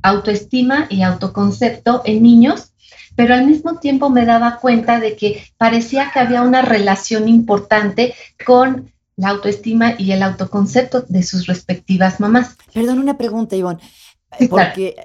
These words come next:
Speaker 2: eh, yo creo que mucha gente no lo tiene claro. ¿Cuál es la diferencia entre la autoestima y el autoconcep-, y el autoconcepto?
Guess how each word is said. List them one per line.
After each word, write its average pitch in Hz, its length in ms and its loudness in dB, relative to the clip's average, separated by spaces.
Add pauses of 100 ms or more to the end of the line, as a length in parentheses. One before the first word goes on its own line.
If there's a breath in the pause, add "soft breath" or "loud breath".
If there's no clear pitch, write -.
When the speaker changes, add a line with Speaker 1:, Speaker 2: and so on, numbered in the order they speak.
(120)
Speaker 2:
eh, 160 260 -8 (100)
yo 196 140 -6
creo 247 140 -8
que 214 80 -6
mucha 208 240 -8
gente 185 240 -10
no 180 100 -8
lo 180 100 -6
tiene 180 280 -10
claro. 202 320 -6
¿Cuál 311 180 -4
es 359 80 -4
la 311 100 0
diferencia 170 460 -6
entre 160 180 -4
la 139 100 -2
autoestima 226 680 -2
y 156 140 -6
el 135 100 -4
autoconcep-, 127 720 -8 (120)
y 156 100 -4
el 135 100 -2
autoconcepto? 139 760 -6